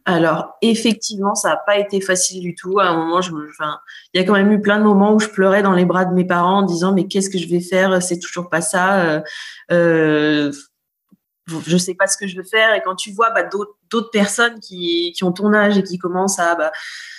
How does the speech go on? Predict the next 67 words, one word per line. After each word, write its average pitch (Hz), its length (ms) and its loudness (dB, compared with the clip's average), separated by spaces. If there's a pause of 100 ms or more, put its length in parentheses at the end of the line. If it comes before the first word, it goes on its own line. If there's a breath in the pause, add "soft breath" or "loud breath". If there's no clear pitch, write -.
(280 loud breath)
acheter 151 300 -2
une 165 120 2
maison, 202 460 4
avoir 180 240 2
des 180 180 2
enfants, 202 680 0
euh, 170 100 2
et, 170 220 2
enfin, 180 180 0
tu 180 200 -4
vois, 240 140 4
avoir 208 380 2
la 190 140 2
vie 220 360 -2 (580)
classique, 233 840 -4
qui 196 100 -2
était 208 220 0
classique 202 420 0
jusqu'à 185 260 -2
il 175 60 2
y 180 40 2
a 180 40 0
pas 185 120 2
longtemps, 214 300 2
mais 175 260 -2 (220)
donc 185 200 0
le, 190 160 4
le 180 180 2
parcours, 226 420 0
tu - 100 -8
vois, 233 100 2
et 240 40 2
tu 202 120 -6
dis, « 190 140 -4
Mais 190 100 2
moi, 214 160 2
je 294 60 -2
suis 202 80 -4
encore 190 200 0
en 220 60 2
train 214 180 -2
de 196 60 2
me 180 80 2
dire 240 200 -4
qu'est-ce 214 200 -4
que 185 80 -4
je 170 80 -2
veux 175 60 -2
faire 214 160 -2
dans 196 80 0
la 180 100 4
vie, 247 120 -2
pourquoi 220 340 0
eux, 285 100 2
ils 220 120 2
arrivent 208 200 2
à 190 60 2
se 190 160 0
forcer 233 400 -4
à 226 80 -10
aller 190 120 -16
au 180 60 -16
travail 196 380 0
et 170 80 -2
pas 220 200 0
moi, 247 220 0
quoi. » - 160 -16